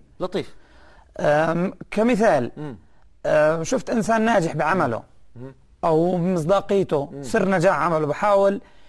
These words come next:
Speaker 2: إنه قد ما أقدر إني أمثل
Speaker 1: أيوة.
Speaker 2: الشخصية هذه
Speaker 1: لطيف.
Speaker 2: ب-، سواء بالصدق أو
Speaker 1: مم.
Speaker 2: بالإخلاص أو بالأمانة.
Speaker 1: جميل، جميل.
Speaker 2: ب-، يعني باختصار شديد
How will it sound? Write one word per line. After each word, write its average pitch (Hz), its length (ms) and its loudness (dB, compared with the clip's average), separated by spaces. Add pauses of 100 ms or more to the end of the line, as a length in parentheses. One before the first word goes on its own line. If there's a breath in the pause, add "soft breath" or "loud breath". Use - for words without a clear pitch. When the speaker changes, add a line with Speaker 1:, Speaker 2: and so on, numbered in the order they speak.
(220 soft breath)
Speaker 2:
إنه 180 380 0
قد 190 460 -2
ما 220 460 0
أقدر 185 440 0
إني 214 200 0
أمثل 240 680 0 (120)
Speaker 1:
أيوة. 143 180 -4
Speaker 2:
الشخصية 185 680 2
هذه 139 200 -4 (260)
Speaker 1:
لطيف. 135 320 -8
Speaker 2:
ب-، 180 460 2
سواء 220 300 2
بالصدق 196 520 0 (180)
أو 220 180 4
Speaker 1:
مم. 226 160 0
Speaker 2:
بالإخلاص 190 560 0
أو 208 140 2
بالأمانة. 165 540 0 (120)
Speaker 1:
جميل، 135 240 -2 (360 soft breath)
جميل. 120 240 -6 (480)
Speaker 2:
ب-، 208 220 -6
يعني 214 440 2
باختصار 254 560 0
شديد 240 500 0